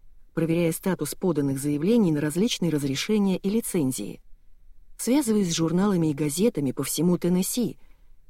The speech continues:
и в надежде, что журналисты захотят написать об отеле, приглашаю их бесплатно пожить в «Падающих звёздах» неделю после открытия, которую я предварительно намечаю на первую неделю сентября,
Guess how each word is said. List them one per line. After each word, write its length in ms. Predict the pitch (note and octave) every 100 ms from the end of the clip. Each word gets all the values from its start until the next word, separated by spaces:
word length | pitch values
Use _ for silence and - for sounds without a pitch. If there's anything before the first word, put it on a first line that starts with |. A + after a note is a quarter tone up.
| - -
и 60 |
в 40 | G3
надежде, 400 | G3+ G3 C4+ A3
что 180 | - F#3
журналисты 560 | F#3+ G3 G#3 G3 -
захотят 440 | C#3+ C#3+ D#3+ D#3+ D#3+
написать 500 | D#3+ - - E3 C3+
об 120 | B2+
отеле, 500 | C3 C4+ C4+ C3 - - - - - -
приглашаю 580 | - F#3+ G3+ - D#4 C4+
их 120 | A3+
бесплатно 560 | D#3+ F3 - B3 - F3+
пожить 420 | - A3+ G#3+ D#3
в 80 | -
«Падающих 500 | - F3+ C#3+ C3+ C#3
звёздах» 520 | C#3 E3+ B3 G3 -
неделю 440 | F#3 E3+ G3 C4 G3+
после 360 | A3 - A3
открытия, 600 | G#3+ - F3+ - A2 - - - - - - -
которую 340 | - D#3 E3 D#3+
я 140 | D3+
предварительно 640 | D#3 D#3+ F3 F#3+ D3+ D3
намечаю 500 | D3+ D#3+ E3 F#3 D3
на 140 | C#3+ D#3+
первую 360 | - D3+ C3
неделю 380 | C#3+ E3 E3+ C3+
сентября, 580 | A#2+ B2 - C#3+ G#3+ C#4